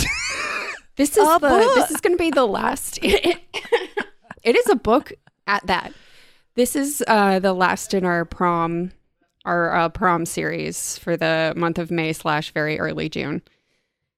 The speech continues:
Speaker 2: That's prom season, baby.
Speaker 1: And it's a book.
Speaker 2: Listen, there were twists and turns that I
Speaker 1: I
Speaker 2: truly
Speaker 1: gotta
Speaker 2: was
Speaker 1: say,
Speaker 2: like, "What?"
Speaker 1: this was a good one, actually.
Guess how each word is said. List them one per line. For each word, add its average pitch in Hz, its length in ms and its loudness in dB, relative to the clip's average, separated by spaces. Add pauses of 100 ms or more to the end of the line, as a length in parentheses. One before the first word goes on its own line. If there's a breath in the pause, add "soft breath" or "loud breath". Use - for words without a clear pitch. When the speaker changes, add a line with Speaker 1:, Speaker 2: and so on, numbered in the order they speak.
(160)
Speaker 2:
That's 170 180 -6
prom 202 220 -2
season, 214 240 -4
baby. 190 300 -2 (480)
Speaker 1:
And 208 800 2 (420)
it's 269 140 0
a 285 60 4
book. - 360 -2 (1080)
Speaker 2:
Listen, 185 440 -4 (260)
there 226 360 4
were 220 400 4
twists - 360 -2
and 175 140 -8
turns - 280 -10
that 202 180 0
I 208 120 4
Speaker 1:
I 240 40 2
Speaker 2:
truly - 240 2
Speaker 1:
gotta 175 200 4
Speaker 2:
was 170 100 -2
Speaker 1:
say, 156 260 2
Speaker 2:
like, 143 220 -6 (240)
"What?" 190 680 0 (720)
Speaker 1:
this 196 400 0
was 480 160 4
a 240 160 0 (220)
good 175 240 -2
one, 160 360 -6
actually. - 560 -2